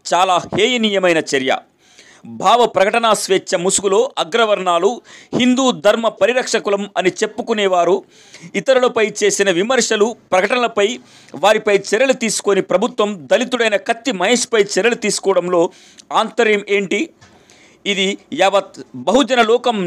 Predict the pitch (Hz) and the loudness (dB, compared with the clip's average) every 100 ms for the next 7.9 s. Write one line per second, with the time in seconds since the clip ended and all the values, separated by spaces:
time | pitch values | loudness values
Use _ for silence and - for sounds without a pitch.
0 | 190 220 - 240 190 - - 233 214 202 | -2 -2 -2 -2 -2 -4 -2 -2 0 -2
1 | 196 180 175 156 151 151 - - - - | -2 0 2 0 0 -4 -6 -14 -20 -20
2 | - - - - - 196 196 185 - 269 | -20 -20 -20 -20 -12 -6 -6 -6 0 2
3 | 247 247 233 - - 208 240 214 151 214 | 2 2 -4 -2 -2 -2 2 0 2 0
4 | 240 233 208 208 185 220 220 160 190 247 | 0 0 0 -2 -2 -4 -2 0 2 2
5 | 247 226 202 196 190 185 180 - 175 160 | 2 2 2 2 0 0 -2 0 -2 0
6 | 143 151 175 254 226 160 107 - - - | -4 -4 -2 -2 -2 -2 -4 -8 -18 -20
7 | - - - - - - - 247 | -20 -20 -20 -20 -12 -8 -4 -2